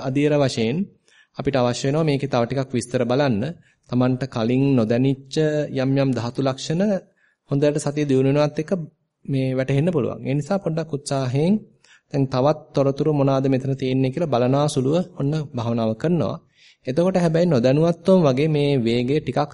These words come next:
අඩාල වේවි. එතකොට ටිකක් සෙමින් සක්මන සිද්ධ වේවි. ඒ ගැන ප්‍රශ්නයක් ඇති කරගන්න ඕනේ නැහැ.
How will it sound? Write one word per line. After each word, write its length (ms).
අඩාල 300
වේවි. 320
එතකොට 260
ටිකක් 300
සෙමින් 400
සක්මන 380
සිද්ධ 280
වේවි. 300
ඒ 140
ගැන 180
ප්‍රශ්නයක් 400
ඇති 160
කරගන්න 300
ඕනේ 240
නැහැ. 240